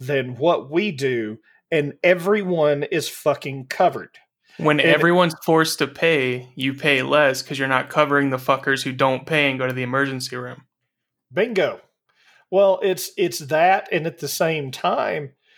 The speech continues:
Speaker 1: you, you've got pharmaceutical companies that, you know, they're, they're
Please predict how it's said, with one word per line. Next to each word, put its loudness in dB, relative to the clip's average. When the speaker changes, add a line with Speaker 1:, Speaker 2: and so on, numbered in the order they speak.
Speaker 1:
you, -8
you've -10
got 4
pharmaceutical 2
companies -4
that, 0
you -4
know, 4
they're, 4
they're -2